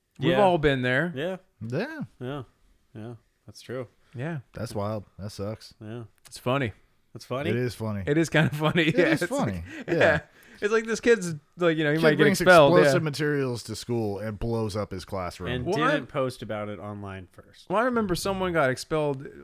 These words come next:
Speaker 1: at, at my high school for, like, having a work knife, like, a little utility knife in his truck.
Speaker 3: Oh, that was always an issue.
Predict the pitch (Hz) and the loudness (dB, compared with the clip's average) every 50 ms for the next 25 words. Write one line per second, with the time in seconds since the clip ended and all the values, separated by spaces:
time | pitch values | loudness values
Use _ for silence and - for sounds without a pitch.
0 | - _ - 127 127 117 113 113 110 - _ _ _ _ - 139 120 117 117 113 | -20 _ -12 -8 -6 -4 -4 -6 -8 -12 _ _ _ _ -10 -6 -6 -6 -6 -6
1 | 113 127 160 202 202 165 113 104 - - - 120 117 - - 127 113 110 110 110 | -8 -8 -8 -6 -4 -4 -4 -6 -6 -8 -8 -8 -8 -8 -6 -6 -4 -4 -4 -4
2 | 123 135 139 143 147 143 127 120 120 143 160 160 - 139 104 92 95 - - _ | -2 -4 -2 -2 -2 -4 -2 -2 -2 -2 -2 -4 -4 -8 -8 -8 -10 -12 -18 _
3 | _ _ _ _ - - - 135 123 127 135 139 123 120 131 - - - 139 131 | _ _ _ _ -20 -16 -10 -8 -6 -6 -4 -4 -6 -8 -10 -14 -10 -8 -8 -6
4 | - 185 175 147 127 117 107 98 92 - - 120 113 110 - - 156 135 104 - | -4 -4 -4 -4 -4 -4 -4 -6 -8 -8 -10 -10 -10 -10 -10 -6 -6 -4 -4 -6
5 | - - 139 139 127 123 156 175 139 107 120 147 139 98 87 82 82 80 - 82 | -6 -6 -4 -4 -4 -4 -4 -4 -4 -4 -4 -4 -6 -6 -8 -8 -10 -10 -12 -12
6 | 80 | -14